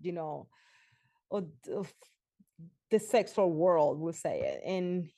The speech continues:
it, it no, not only doesn't, doesn't know, you can tell that doesn't enjoy.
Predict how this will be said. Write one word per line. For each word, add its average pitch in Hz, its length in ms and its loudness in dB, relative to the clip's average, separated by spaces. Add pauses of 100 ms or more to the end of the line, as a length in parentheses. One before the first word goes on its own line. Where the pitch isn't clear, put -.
(100)
it, 202 300 0
it - 440 -8
no, 262 760 8
not 226 180 2
only 226 520 4
doesn't, 160 640 -6 (1300)
doesn't 190 560 0
know, 262 460 8
you 240 200 -2
can 220 220 2
tell 247 260 2
that 208 160 0
doesn't 190 280 -2
enjoy. 214 680 4